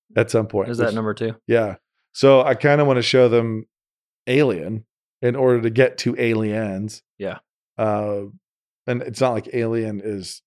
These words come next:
Speaker 1: terribly made, but I, I want them to see Aliens, specifically for particular scenes, um, uh, the older ones. And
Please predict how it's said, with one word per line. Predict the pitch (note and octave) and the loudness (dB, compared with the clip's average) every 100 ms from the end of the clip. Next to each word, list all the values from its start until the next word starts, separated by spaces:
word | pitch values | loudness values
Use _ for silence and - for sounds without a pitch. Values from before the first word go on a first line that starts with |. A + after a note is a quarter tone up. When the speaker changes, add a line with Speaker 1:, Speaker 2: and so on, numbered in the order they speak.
| _ | _
Speaker 1:
terribly | - A#2+ G#2 G2 | 0 2 2 -2
made, | F#2 G#2+ G2 F2 | -6 -6 -6 -6
but | G#2 G2 A#2 | -8 -6 -2
I, | |
I | A2 | -2
want | A2 A2 A2 | -2 -4 -4
them | G#2 | -8
to | F#2+ | -10
see | - G#2+ E2 | -12 -12 -8
Aliens, | G2+ G2 E2+ E2 F2+ - _ _ _ _ | -6 -6 -10 -14 -18 -20 _ _ _ _
specifically | - - A2+ B2 A2 G#2 G#2 | -14 -6 0 0 0 -2 0
for | A2+ A2 | 0 0
particular | - A#2 A2+ G#2+ G2+ G2+ | -2 -8 -6 -6 -4 -6
scenes, | - G#2+ G#2 G2+ G2+ - _ _ _ _ _ - | -6 -8 -8 -12 -14 -18 _ _ _ _ _ -6
um, | G#2+ G2+ G#2 | -4 -4 -6
uh, | A2 | -8
the | G#2+ A2+ | -2 0
older | A2+ A2+ | 0 -2
ones. | G2+ F#2+ G#2 - _ _ _ _ - | -6 -12 -14 -16 _ _ _ _ 2
And | C#3+ C#3+ | 4 4